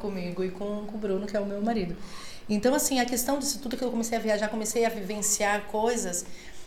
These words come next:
que eu jamais imaginaria, né? E como é que eu tirei uma, uma lição disso tudo, né?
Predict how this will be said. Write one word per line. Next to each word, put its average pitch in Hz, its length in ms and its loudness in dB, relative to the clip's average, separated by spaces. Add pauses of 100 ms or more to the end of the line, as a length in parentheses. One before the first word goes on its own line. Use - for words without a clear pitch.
(160)
que - 140 0
eu 226 160 4
jamais 277 360 6
imaginaria, 175 520 -2 (360)
né? 170 220 -6
E 196 480 -4
como 240 160 -2
é 294 60 2
que 330 80 -2
eu 320 80 -2
tirei 208 500 2 (380)
uma, 180 680 0 (300)
uma 190 160 -2
lição 196 340 0
disso 175 220 -4
tudo, 156 340 -6
né? 160 260 -2